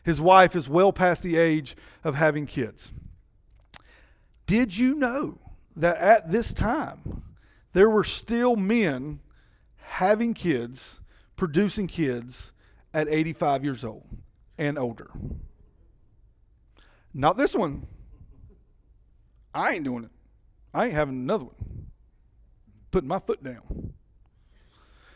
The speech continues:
Genesis chapter sixteen, there were older men at eighty-five, older than eighty-five, able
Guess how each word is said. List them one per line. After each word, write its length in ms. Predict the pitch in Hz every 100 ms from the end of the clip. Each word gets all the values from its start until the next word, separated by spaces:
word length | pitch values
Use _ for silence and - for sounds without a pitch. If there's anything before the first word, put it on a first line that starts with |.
| _ - _ _ _ _ _ - 160
Genesis 480 | - 175 160 - 151
chapter 300 | 190 165 -
sixteen, 800 | 196 - - 302 240 139 127 123 - _ -
there 120 | 139
were 300 | 131 127 120 - _
older 320 | 175 240 254 220
men 560 | 156 127 123 135 135 - -
at 140 | 151 139
eighty-five, 720 | 165 214 185 139 120 120 117
older 260 | 165 254
than 160 | 190 143
eighty-five, 680 | 127 120 120 120 123 127 - _ _ _ _ -
able 460 | 196 196 190 180